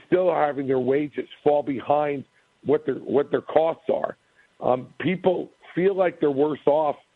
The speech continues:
in America today than when Joe Biden became president because they are. And it's becoming harder and harder for them to be able to put food on the table,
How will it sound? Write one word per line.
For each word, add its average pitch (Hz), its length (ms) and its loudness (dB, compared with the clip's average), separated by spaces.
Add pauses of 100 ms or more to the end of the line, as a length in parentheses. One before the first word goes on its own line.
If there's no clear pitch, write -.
(340)
in 135 120 0
America 139 580 0
today 143 420 -2
than 131 160 -2
when 127 160 -4
Joe 139 160 0
Biden 143 280 0
became 127 240 -4
president 147 500 -2 (320)
because 160 300 -2
they 180 120 2
are. 180 420 0 (880)
And 151 100 2
it's 156 140 -2
becoming 151 360 0
harder 156 340 0
and 135 80 -6
harder 151 360 0 (400)
for - 80 -2
them 151 180 2
to 151 40 -4
be 151 100 2
able 151 140 0
to - 60 -18
put 139 240 0
food 143 200 0
on 147 120 0
the 147 100 -2
table, 147 480 0